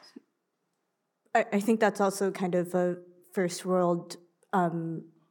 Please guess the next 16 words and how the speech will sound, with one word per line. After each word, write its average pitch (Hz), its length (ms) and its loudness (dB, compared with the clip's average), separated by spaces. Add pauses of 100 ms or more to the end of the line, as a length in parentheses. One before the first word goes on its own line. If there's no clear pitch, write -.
(120)
kind 190 180 0
of 180 80 -2
position 196 480 2
to 196 140 -2
take, 196 360 -2
because 185 520 -2 (320)
what 214 200 2
is 202 200 2
so 190 160 4
beautiful 190 520 2
about 180 480 0
film 196 240 0
festivals 180 640 0
is 180 140 -2
that 170 200 0
we 180 360 0